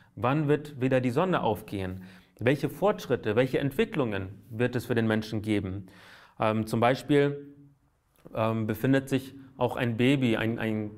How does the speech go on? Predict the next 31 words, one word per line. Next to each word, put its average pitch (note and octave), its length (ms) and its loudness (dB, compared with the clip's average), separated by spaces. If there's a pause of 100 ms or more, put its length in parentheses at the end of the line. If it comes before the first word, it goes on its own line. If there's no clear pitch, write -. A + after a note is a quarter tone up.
ein, G#2+ 360 -6
ein, G#2 640 -8
ein G#2 300 -8
Kind D#3 340 0
oder A2 180 0
ein G#2 240 -2
Mensch D3 300 0
vor D3+ 260 0
seiner C3+ 220 2
Geburt A2+ 340 0
im C#3 100 2
Mutterleib. A2 520 0 (360)
Auch B2+ 220 2
im C#3 80 0
Mutterleib B2 540 2
befindet B2 400 -2
es - 180 -10
sich C#3+ 240 0 (240)
in A#2+ 220 -2
einer A#2+ 320 0
bestimmten A#2+ 680 -4
Dunkelheit. A#2+ 600 -2
Es G2+ 100 -10
ist A2 140 -8
Finsternis. A2 580 -2 (300)
Aber A2+ 200 2
da, C3+ 440 2
genau C3 240 2
da B2+ 300 2
wird C#3+ 120 -2
entschieden, E3 600 -4